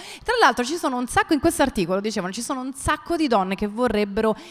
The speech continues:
investire, donne che hanno aziende, eccetera, che vorrebbero investire nel metaverso, ma trovano che anche nel metaverso la parità di genere non esiste.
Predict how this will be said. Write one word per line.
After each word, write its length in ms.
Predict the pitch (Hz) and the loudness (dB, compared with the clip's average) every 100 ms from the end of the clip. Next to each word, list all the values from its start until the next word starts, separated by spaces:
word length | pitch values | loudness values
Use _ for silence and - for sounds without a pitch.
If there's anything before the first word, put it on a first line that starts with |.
| 214 | -4
investire, 760 | 254 233 233 - - 226 202 | 0 2 2 0 -4 -2 -2
donne 340 | 202 226 233 226 | 0 -2 0 -2
che 280 | 180 190 220 | -2 -2 -2
hanno 360 | 170 180 185 - | -6 -4 -4 -4
aziende, 440 | 156 143 151 180 | -8 -8 -8 -6
eccetera, 360 | 165 185 175 160 | -4 -2 0 -2
che 120 | - | -4
vorrebbero 320 | 196 226 226 | -4 -4 -4
investire 440 | 208 196 190 - 220 | -2 -2 -2 -4 -6
nel 120 | 180 | -6
metaverso, 540 | 185 202 202 185 233 220 - - - | -6 -2 -2 -2 -6 -8 -12 -18 -8
ma 340 | 277 302 330 - - - - | 0 2 2 -2 -18 -20 -10
trovano 600 | - 285 254 254 262 254 - | 0 2 4 2 0 -4 -6
che 120 | - | 2
anche 480 | 269 349 339 247 202 - - | 4 4 2 -6 -6 -10 -16
nel 360 | - 254 330 269 | 2 4 6 2
metaverso 800 | 214 262 214 147 151 - - 185 - | -2 -2 -2 -2 -4 -6 -8 -8 -6
la 160 | 220 | -2
parità 560 | 226 233 226 170 107 - _ _ _ _ _ _ _ | 2 2 2 -2 -2 -8 _ _ _ _ _ _ _
di 180 | 196 | -10
genere 440 | 190 151 139 147 - _ _ _ _ _ | -6 -6 -6 -10 -12 _ _ _ _ _
non 140 | 285 | 0
esiste. 540 | 269 185 98 - - | 2 0 -6 -10 -12